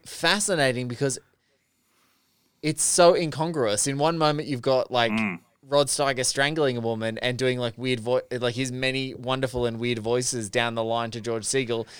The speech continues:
Speaker 1: And the next minute, George Siegel's like, "Would you like to go out and get a meal with, like, um, with,
Speaker 2: Yes.
Speaker 1: with, uh, uh, with, um, with Lee Remick?" And it's just such a strange, it's a really deeply strange movie.
Speaker 2: I think I kind of loved this because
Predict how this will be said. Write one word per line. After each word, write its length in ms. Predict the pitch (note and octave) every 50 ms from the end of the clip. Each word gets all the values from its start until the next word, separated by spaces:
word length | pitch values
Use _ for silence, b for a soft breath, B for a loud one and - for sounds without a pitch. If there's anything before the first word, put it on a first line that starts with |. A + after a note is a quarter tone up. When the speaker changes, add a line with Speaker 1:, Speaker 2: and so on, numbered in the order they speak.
| B B
Speaker 1:
And 140 | C3 C#3
the 60 | D3 D3+
next 200 | D#3 D3 - D3+
minute, 200 | D3+ C#3+ C3 A#2
George 160 | C#3 C#3 C3
Siegel's 240 | D3 C#3+ C3 C3+ A#2+
like, 160 | B2+ A#2 A2+ - _ -
"Would 120 | F3 - -
you 60 | G3
like 200 | F#3 F3+ F3+ F3
to 100 | - F3+
go 160 | - F3 E3+
out 220 | E3+ F3 F3 E3+ E3
and 100 | D#3+ D#3+
get 160 | F3 E3+ E3
a 60 | D#3+
meal 360 | D#3 D#3+ E3+ F3 F#3+ G#3 G3+
with, 220 | F3+ D#3+ D3+ - C#3+
like, 380 | C#3 C3+ C#3 C#3 C3+ - B B B B B B B -
um, 280 | - C#3 C#3 D3+ D3 D3
with, 80 | B2 B2+
Speaker 2:
Yes. 500 | A#2+ A#2+ A2+ G2 - - - - D#3 E3
Speaker 1:
with, 240 | E3+ E3+ - -
uh, 20 | C#3 E3 D#3+ - D#3 E3 - -
uh, 20 | E3
with, 220 | E3 E3 D#3+ D#3+
um, 300 | E3 D3+ D3 C#3+ C3+ C3+ - -
with 180 | D#3+ D3 C#3+
Lee 200 | C#3 D#3 E3 D#3+
Remick?" 380 | D3 D#3 - F#3+ E3 B2+ G#2+ - -
And 160 | C#3+ D3 D#3
it's 180 | D#3+ D3+ - -
just 160 | E3+ - -
such 240 | - D#3+ E3 - F#3
a 60 | F3
strange, 680 | - - - - C3 B2+ B2+ B2+ C3+ D3+ E3 - - -
it's 160 | F3 E3+ E3+ G#3+
a 80 | A3
really 420 | F#3+ D3 C3+ C3 C#3 C#3 D3+ D#3+ D#3+
deeply 440 | C3 C3 B2+ B2+ A#2+ - C#3 C#3 C3+
strange 340 | - C3 A#2+ A#2+ C3+ C3
movie. 340 | D3 E3 G3 F#3 A2+ - - _ _ _ _ _ _ _ _ _ _ _ _ _ _ _ _
Speaker 2:
I 200 | B2 D3 F3+ G3+
think 320 | F3 - F3+ F#3 F#3+ F3+ -
I 240 | A#2 C3 F3 G#3+ A#3+
kind 320 | A#3+ - G#3 G3+ F#3+ F#3+
of 260 | E3 C#3 A#2+ - -
loved 460 | A2 G2+ G#2 A2+ B2 C3 B2+ B2 A#2 A2
this 240 | G#2 F#2+ G2 -
because 500 | - - B2 - B2+ B2+ A#2+ A#2+ - -